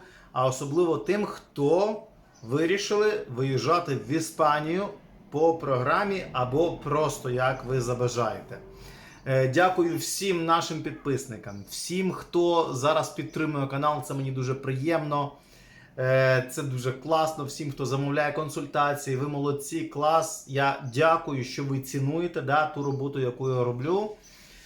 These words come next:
І я буду робити ще більше.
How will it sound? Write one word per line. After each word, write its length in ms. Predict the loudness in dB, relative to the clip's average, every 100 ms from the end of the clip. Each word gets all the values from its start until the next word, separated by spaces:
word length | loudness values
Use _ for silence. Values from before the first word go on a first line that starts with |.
| -10
І 100 | -4 -2 -2 -4
я 360 | -2 2 4
буду 240 | 4 2 0
робити 320 | 0 -2 -4 -10 -16
ще 600 | -12 -6 0 2 0 -4 -16 _
більше. 760 | -14 -6 -2 -2 -2 -4 -6